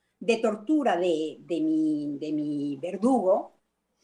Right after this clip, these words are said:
es porque justamente me ha inhibido, porque justamente me ha dejado sin palabra. Empieza a haber toda una justificación a partir de esta posición de objeto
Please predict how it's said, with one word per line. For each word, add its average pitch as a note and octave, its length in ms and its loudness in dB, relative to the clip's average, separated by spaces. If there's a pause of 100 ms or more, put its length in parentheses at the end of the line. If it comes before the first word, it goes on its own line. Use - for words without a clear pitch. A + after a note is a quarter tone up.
(300)
es D#4+ 400 2
porque G#3 300 -6
justamente C#4+ 960 2
me A3+ 140 4
ha A3+ 120 2
inhibido, B3+ 840 2 (560)
porque A3 260 -6
justamente C#4 960 0
me A#3+ 80 0
ha A3+ 60 0
dejado A#3+ 340 0
sin G3+ 240 -6
palabra. G3 560 0 (320)
Empieza F4 600 2
a D4 100 4
haber B3 480 0 (180)
toda E4+ 280 -2
una D#4+ 260 -2
justificación G#3+ 1400 -4
a G3 160 -4
partir A3 420 -2
de G#3 260 2
esta D#4+ 300 -4
posición A3 560 -4
de F3 100 2
objeto G#3+ 640 -2